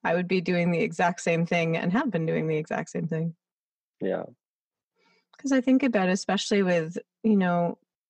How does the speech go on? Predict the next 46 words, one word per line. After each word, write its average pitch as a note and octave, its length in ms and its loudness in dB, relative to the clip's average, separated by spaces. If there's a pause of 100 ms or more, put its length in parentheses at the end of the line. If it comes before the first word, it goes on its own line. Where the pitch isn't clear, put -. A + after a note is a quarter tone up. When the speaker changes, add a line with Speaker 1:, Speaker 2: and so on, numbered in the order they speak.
(160)
Speaker 1:
like, G3 180 0
looking G#3 320 4
kind G3 160 2
of F#3 80 2
at F#3 120 -2
your F3 80 0
back G#3+ 280 0
catalog G#3 400 2
and F3+ 120 2
looking F3+ 240 0
at E3+ 100 -4
this, B3 260 0
like, G3+ 300 0
you A#3+ 140 4
have C#4+ 240 4
done D#4 140 6
a B3 60 6
lot G3 140 6
of F3+ 120 0
collaborations, E3+ 800 0
but F3 120 0
I F3+ 60 4
would G3 100 2
imagine E3+ 480 0
that D#3+ 120 0
would E3 120 -6
be F3 80 0
very E3 240 0
different F#3+ 340 -2
right E3+ 180 -2
now. F3 180 0
And E3+ 100 0
also F3+ 240 -4
you E3 160 -4
can't - 260 -6
tour B3+ 220 2
around D#3 320 -2
your D#3 80 -4
album. E3+ 480 -10 (1500)
Speaker 2:
Yeah, F#3+ 160 4
in-, G3 160 2 (100)
interestingly, E3+ 840 4 (520)
a C3 40 2
lot A#2+ 280 6
of B2+ 180 0
collaborations A2+ 840 2